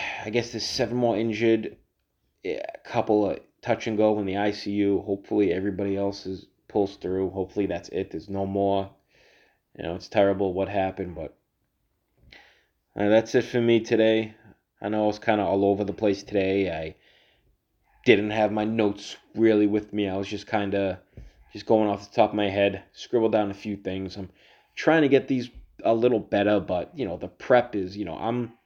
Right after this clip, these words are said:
all over the place. I'm not, I'm not good with prep and, you know, writing shit down and having a whole thing. Like I said, I'm, I'm not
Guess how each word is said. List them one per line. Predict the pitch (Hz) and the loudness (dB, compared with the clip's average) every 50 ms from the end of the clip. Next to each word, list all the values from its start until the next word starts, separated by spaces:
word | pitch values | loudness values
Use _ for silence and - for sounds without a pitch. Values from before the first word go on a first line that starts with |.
| _ _ _ _ _ _ _ | _ _ _ _ _ _ _
all | 117 120 104 98 | 2 4 6 6
over | 98 98 98 101 | 4 4 2 -2
the | 92 | -6
place. | - - - 101 98 95 - - | -6 -2 0 0 0 0 -2 -8
I'm | - - - 69 95 107 | -12 -14 -12 -10 -6 -4
not, | 110 110 - - | -4 -4 -4 -6
I'm | - 101 107 | -6 -4 -4
not | 113 107 - _ | -4 -6 -6 _
good | - 107 101 104 104 | 2 2 2 2 2
with | 95 104 - - _ _ | -2 -4 -6 -8 _ _
prep | - - 104 104 104 104 104 - - | -6 0 2 4 4 2 0 -4 -8
and, | 92 85 82 82 82 80 - _ _ _ _ _ _ _ _ _ | -8 -8 -8 -8 -12 -16 -18 _ _ _ _ _ _ _ _ _
you | - 98 | -6 -4
know, | 92 82 76 | -4 -4 -6
writing | 85 95 101 107 107 107 82 90 | -4 2 4 4 4 4 2 -4
shit | - - 120 107 - - | -4 -2 -2 -2 0 0
down | - 107 101 101 101 101 101 98 | -2 -2 0 -2 -2 -2 -4 -4
and | 95 92 | -6 -6
having | 101 110 104 101 107 | -4 -4 -2 -2 0
a | 104 98 | 0 0
whole | 107 101 95 | 0 0 0
thing. | - - - 98 95 95 98 101 101 - _ _ _ _ _ _ - | -2 -4 -4 -2 -2 -2 -4 -6 -8 -10 _ _ _ _ _ _ -4
Like | 107 110 120 | -2 0 2
I | 123 | 0
said, | 117 - 107 92 | 0 0 -2 0
I'm, | 92 101 110 - - | 0 0 -2 -2 -4
I'm | 90 113 107 | -4 -4 -2
not | 113 120 117 - | -2 -4 -6 -8